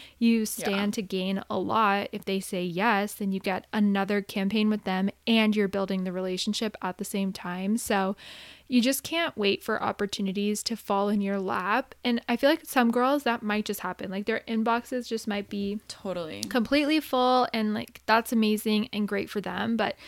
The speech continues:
Speaker 1: that's not how it works for everyone. And it's just, like, so important to consistently just follow up, to stay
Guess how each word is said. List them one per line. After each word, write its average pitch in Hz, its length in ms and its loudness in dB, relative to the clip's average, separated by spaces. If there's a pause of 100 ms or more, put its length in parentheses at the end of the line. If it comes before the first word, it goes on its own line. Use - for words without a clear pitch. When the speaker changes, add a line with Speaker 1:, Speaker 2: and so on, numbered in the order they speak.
(260)
Speaker 1:
that's 220 260 0
not 254 200 0
how 262 160 2
it - 60 -6
works 202 280 -6
for 214 200 -4
everyone. 208 600 0
And 202 120 -2
it's - 300 -8
just, 202 220 -6
like, 202 240 -2 (760)
so 269 360 6
important 247 600 0
to 214 520 4
consistently 214 800 0
just 202 200 -4
follow 185 440 0
up, 226 340 6
to 233 140 -8
stay 196 560 0